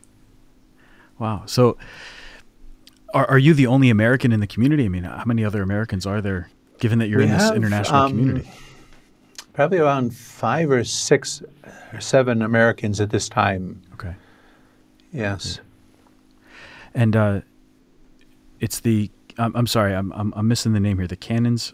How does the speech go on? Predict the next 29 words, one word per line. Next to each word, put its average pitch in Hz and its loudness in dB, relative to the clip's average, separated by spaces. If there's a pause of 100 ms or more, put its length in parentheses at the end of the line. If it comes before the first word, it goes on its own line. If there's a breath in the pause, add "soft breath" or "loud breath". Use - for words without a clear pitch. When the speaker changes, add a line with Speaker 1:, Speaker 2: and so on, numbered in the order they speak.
Speaker 1:
of 98 -8 (1500 soft breath)
Speaker 2:
The - -10 (140)
Canons 143 2
Regular 127 2
of 113 0
the 107 2
Holy 107 4
Cross. 104 2
Speaker 1:
That's, 98 -2
okay. - -20 (420 loud breath)
And, 120 2
and 117 -2
how 135 2
would 139 2
you 139 0
describe 113 -2
the 98 -8
spirituality 101 -2
and 95 -6
the 92 -8
charism 120 -2
of 90 -6
the 90 -8
Canons 98 -4
Regular 98 -2
of 87 -8
the 92 -6
Holy 87 -4
Cross? 98 -12